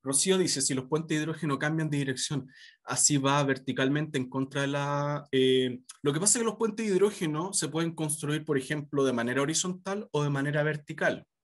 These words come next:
Depende de la, por ejemplo, de dónde se ubica la,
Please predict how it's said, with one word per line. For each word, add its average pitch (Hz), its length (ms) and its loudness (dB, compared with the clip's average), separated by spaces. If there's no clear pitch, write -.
Depende 147 420 0
de 139 140 0
la, 123 340 2
por 117 140 -4
ejemplo, 143 400 -2
de 127 80 4
dónde 131 240 2
se - 120 2
ubica 147 380 -2
la, 151 540 -2